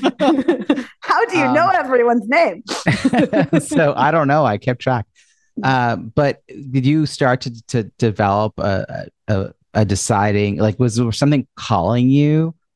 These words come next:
Speaker 2: to do something else? Like, did something else start to overtake your passions? It sounds like you
Speaker 1: Yeah.
Speaker 2: liked starting new things.
Speaker 1: I
Speaker 2: Like,
Speaker 1: do.
Speaker 2: what was the, what was the attraction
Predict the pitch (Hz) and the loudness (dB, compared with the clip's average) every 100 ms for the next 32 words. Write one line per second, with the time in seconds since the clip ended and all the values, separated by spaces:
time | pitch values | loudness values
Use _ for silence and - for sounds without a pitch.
0 | _ 127 117 120 127 110 104 92 104 131 | _ -2 0 0 2 0 0 0 0 0
1 | - 98 101 - 113 110 110 - 104 - | 0 -4 -2 -2 0 2 0 0 -2 0
2 | 104 107 - 104 110 104 101 - 107 92 | 0 0 2 0 0 0 0 0 -2 0
3 | 101 98 92 92 95 101 101 - 104 104 | 0 0 0 0 0 -2 -6 -2 0 0
4 | 104 101 - 107 104 104 104 - - 220 | 0 -2 -2 0 0 -2 -6 -8 -2 -2
5 | 208 269 233 208 139 123 127 113 139 131 | 0 0 2 0 0 0 0 0 0 0
6 | 113 - 113 101 - - 104 92 92 | 0 0 0 0 0 -2 -2 -2 -10